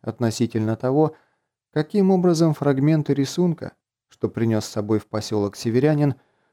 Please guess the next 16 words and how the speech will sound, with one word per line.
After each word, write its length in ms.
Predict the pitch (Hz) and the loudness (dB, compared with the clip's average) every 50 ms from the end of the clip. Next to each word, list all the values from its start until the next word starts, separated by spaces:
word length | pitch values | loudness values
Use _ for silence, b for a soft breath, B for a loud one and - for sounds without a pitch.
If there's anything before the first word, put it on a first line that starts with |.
| b | b
могли 320 | - 135 147 139 151 180 196 | 0 0 2 2 4 2 2
оказаться 560 | 185 175 - 170 156 175 170 165 - - 156 | 2 2 0 2 2 2 2 2 0 0 2
в 40 | 160 | 4
разных 420 | 170 170 160 151 165 160 - - | 4 4 2 2 0 0 0 -2
местах, 520 | 160 160 151 - - 110 98 87 - - _ _ _ _ _ _ _ - | -4 -4 -4 -4 -8 -10 -10 -10 -10 -16 _ _ _ _ _ _ _ -8
расположенных 840 | 117 120 113 - - - 107 107 113 120 110 120 113 113 110 107 - | -4 -4 -4 -4 -4 -6 -2 0 0 0 0 0 0 0 0 -2 -2
на 100 | 120 117 | -2 0
значительном 720 | 120 117 120 110 - - 127 123 - 131 120 123 123 123 117 | 2 2 2 0 0 -2 -4 -4 -2 -2 0 0 0 2 2
удалении 560 | 120 110 120 117 110 104 104 104 104 107 107 | 2 2 2 2 2 2 0 0 0 -2 -2
друг 280 | 101 107 113 101 - | -2 -2 -4 -2 0
от 140 | - 123 123 | -2 -2 0
друга. 360 | 123 127 110 - - - - _ _ _ _ _ _ _ _ _ _ _ _ _ _ _ _ _ _ _ _ _ _ | 2 0 0 0 -4 -8 -14 _ _ _ _ _ _ _ _ _ _ _ _ _ _ _ _ _ _ _ _ _ _
Все 160 | - 160 156 | -6 -6 -4
как 200 | - 165 139 143 | -4 -4 -6 -4
будто 260 | 143 156 - - 143 | -6 -8 -6 -6 -8
сходилось. 640 | - - - 143 131 113 110 95 90 73 - - - | -6 -2 0 0 0 0 -2 -4 -6 -8 -12 -16 -20